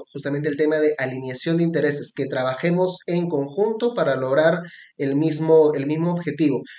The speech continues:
Hay dos factores, Martín, que un inversionista promedio suele tener en consideración y que inclusive a veces puede ser, pues, el, la, la, la, la traba a la hora de decidir si invierto o no, ¿no?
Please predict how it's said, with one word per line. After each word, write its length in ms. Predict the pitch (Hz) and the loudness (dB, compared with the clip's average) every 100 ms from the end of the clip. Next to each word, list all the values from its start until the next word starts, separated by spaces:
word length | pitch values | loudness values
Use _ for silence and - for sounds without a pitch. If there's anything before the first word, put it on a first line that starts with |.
| - - | -14 0
Hay 160 | 220 | 2
dos 180 | 254 277 | 2 0
factores, 460 | 247 220 240 247 233 | 0 8 8 8 4
Martín, 480 | 196 180 220 226 233 | 0 2 0 0 0
que 360 | 180 165 151 151 _ - 143 - | 4 4 2 -4 _ -20 -20 -12
un 240 | 185 185 | -4 0
inversionista 580 | 196 196 165 156 170 151 | 2 0 0 0 2 0
promedio 420 | 165 156 180 185 | 2 2 4 2
suele 420 | 185 - 202 190 | 0 2 4 4
tener 340 | 180 160 165 175 | 4 2 4 2
en 100 | 185 | 2
consideración 1000 | 175 170 151 143 131 131 175 180 185 185 | 0 -2 0 2 0 0 0 2 2 -2
y 80 | - | -6
que 100 | 147 | -4
inclusive 580 | 143 139 139 170 170 170 170 | -2 -4 0 2 2 0 0
a 40 | |
veces 300 | 151 151 165 | 0 -2 -6
puede 220 | 170 165 | -2 0
ser, 300 | 160 170 160 | 0 0 0
pues, 240 | 170 170 170 | -2 -6 -4
el, 260 | 139 120 - - - - - - | -4 -4 -8 -20 -20 -20 -14 -4
la, 340 | 123 123 107 | -2 -2 -4
la, 480 | 120 120 120 113 110 - - | -4 -4 -6 -8 -10 -10 -8
la, 180 | 139 127 | -6 -2
la 280 | 147 139 - | 2 0 2
traba 480 | - 196 180 147 131 | 4 8 8 6 2
a 100 | 135 | 0
la 200 | 135 139 | 0 2
hora 220 | 156 165 | 4 4
de 160 | 165 160 | 4 4
decidir 480 | 139 139 135 156 165 | 2 0 -2 -2 -2
si 160 | - | -6
invierto 500 | 135 135 156 151 151 | -6 2 2 2 0
o 60 | 127 | -2
no, 220 | 127 | -2
¿no? 60 | - | -4